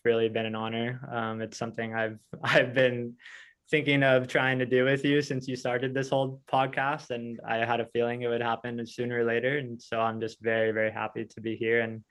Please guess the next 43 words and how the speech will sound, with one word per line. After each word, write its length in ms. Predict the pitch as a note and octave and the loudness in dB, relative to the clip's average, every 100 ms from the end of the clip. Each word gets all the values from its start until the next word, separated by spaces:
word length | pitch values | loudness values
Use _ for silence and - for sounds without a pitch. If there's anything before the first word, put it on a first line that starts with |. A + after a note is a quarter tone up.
| _ _ _ _ - | _ _ _ _ -8
um, 440 | A2+ A2 G#2+ A#2 B2 _ _ | -6 -4 -6 -10 -14 _ _
be 80 | A2+ | -4
talking 340 | A#2+ A2 A#2+ | 0 -2 -2
about 240 | A2+ A2+ A2 | 0 0 0
these 240 | A#2 - | -4 -4
things. 460 | - A2+ B2+ D3 - | -4 -2 -2 -2 -4
And, 580 | - A#2 A2+ G#2+ G#2+ - _ _ _ _ - | -4 -2 -2 -4 -8 -12 _ _ _ _ -6
and 120 | A#2 | 0
yeah, 160 | B2 A#2 | 4 4
anybody 400 | A#2 A#2 A#2 A2+ | 2 0 0 0
listening, 480 | A2+ - A#2 A2+ | 0 -4 -6 -4
I'm 140 | A2 A2 | -6 -4
more 180 | A2 A2+ | 0 0
than 140 | A2 | -2
happy 440 | A2 A2 A2+ A2 G#2+ - | -4 -4 -4 -4 -6 -4
to 460 | A2+ A2 A2 A2 A2 | -2 0 -2 -4 -6
connect 500 | A#2 A2 A#2 - - - - | -4 -2 -4 -6 -20 -20 -6
with 240 | A2 A2 | -2 -2
anyone 360 | A#2 A2+ A2+ A2+ | -2 -4 -4 -4
and 100 | A2 | -4
everyone. 560 | A2 A2+ A#2+ B2 C#3 C3+ - | -4 -2 -2 -2 -6 -10 -12
Um, 520 | A2+ A2 G#2+ G#2 A2 A2 _ - | -8 -6 -6 -8 -12 -16 _ -8
we'll 160 | G#2 G#2+ | -6 -4
have 240 | G#2+ - | -4 -4
my 140 | A2 | -6
socials 540 | G#2+ A2+ G#2+ A2+ A2 - | -6 -8 -6 -6 -6 -6
linked 240 | A2+ B2+ | -8 -8
so 140 | - A2 | -10 -8
you 180 | A2 A2 | -6 -6
guys 160 | A2 | -8
can 180 | - A2 | -10 -8
do 120 | A2 | -4
that. 280 | A#2 C3+ - _ A2+ | -2 -4 -6 _ -8
And, 340 | A2 G#2 G#2+ | -8 -6 -6
uh, 220 | G#2 G#2+ - - _ _ _ - | -6 -8 -10 -16 _ _ _ -12
yeah, 100 | A2+ | -10
just 180 | A2 - | -6 -4
giving 240 | A2 A2 | -4 -2
love 240 | A2 A2 G#2+ | -2 -4 -2
to 120 | A2+ | -2
all 140 | A2+ | 0
of 100 | A#2 | -2
you. 100 | A2+ | -6